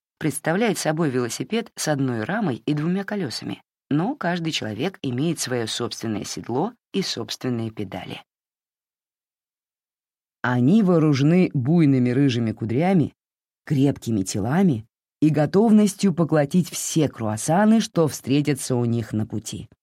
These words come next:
Потрясающие женщины. Манфред, который называет себя цифровым кочевником,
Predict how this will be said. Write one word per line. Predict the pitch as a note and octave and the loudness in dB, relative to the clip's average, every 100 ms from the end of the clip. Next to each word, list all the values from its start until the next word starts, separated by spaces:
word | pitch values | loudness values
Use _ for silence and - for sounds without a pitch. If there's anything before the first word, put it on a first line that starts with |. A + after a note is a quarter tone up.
| _ _ _ | _ _ _
Потрясающие | A3 G#3 F3+ - F#2 G#2 - G#2+ | -8 -6 -6 -6 -6 -8 -8 -6
женщины. | G#2 G2 - A2 - _ _ _ _ _ _ _ _ _ _ _ _ | -4 -6 -6 -8 -10 _ _ _ _ _ _ _ _ _ _ _ _
Манфред, | F#3 F#3+ G#2+ G2+ - - - - - _ _ _ | 2 2 0 -6 -14 -16 -18 -20 -20 _ _ _
который | B2 A#2+ A#2 | -6 -2 0
называет | A#2+ A#2+ C3 B2 G#2 | 0 -2 -2 0 -2
себя | - A#2+ B2 | -4 -2 -2
цифровым | G#2+ B2 A#2 A#2+ A2 G2 | -2 -6 -4 -4 -4 -6
кочевником, | A2 - A3 D#3+ - G#2+ | -8 -6 -2 -2 -2 -8